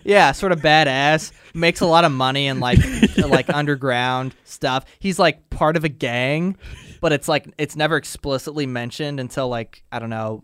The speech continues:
Speaker 1: halfway through the season or something. But it's, like, implied.
Speaker 2: Yeah.
Speaker 1: Uh, always disappearing and then reappearing, like, towards the end of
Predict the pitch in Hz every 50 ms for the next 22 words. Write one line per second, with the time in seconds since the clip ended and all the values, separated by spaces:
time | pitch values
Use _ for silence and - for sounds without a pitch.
0 | - - - 131 127 117 113 113 - 139 131 120 - 135 127 123 117 - - 123
1 | 120 120 120 131 123 - - 131 127 - 139 127 117 117 117 - - 120 110 _
2 | - 143 127 113 - - 120 123 120 117 117 120 127 131 - _ - 139 127 117
3 | 104 95 87 - - 156 - _ _ _ - 123 123 117 110 110 127 131 135 131
4 | 120 - - 143 - - - - - 139 127 120 120 123 127 123 117 117 117 113
5 | 113 107 127 120 113 113 - 139 123 120 120 120 117 117 117 - 131 117 - -
6 | 139 127 117 - - 120 101 117 117 117 120 104